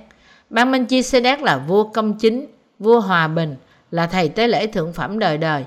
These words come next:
Ta sẽ trở thành thầy tế lễ thượng phẩm đời đời, thuộc ban Mên-chi-sê-đét,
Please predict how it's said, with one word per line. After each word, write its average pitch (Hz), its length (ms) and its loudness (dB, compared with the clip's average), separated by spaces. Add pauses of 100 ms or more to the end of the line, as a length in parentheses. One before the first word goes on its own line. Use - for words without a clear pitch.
(440)
Ta 202 220 2
sẽ 208 180 -6
trở 196 240 -6
thành 151 300 -8
thầy 151 180 -6
tế 185 220 -6
lễ 175 200 -4
thượng 156 260 -8
phẩm 156 280 -10
đời 151 160 -4
đời, 139 260 -8 (380)
thuộc 170 260 -4
ban 190 280 -2
Mên-chi-sê-đét, 190 840 -6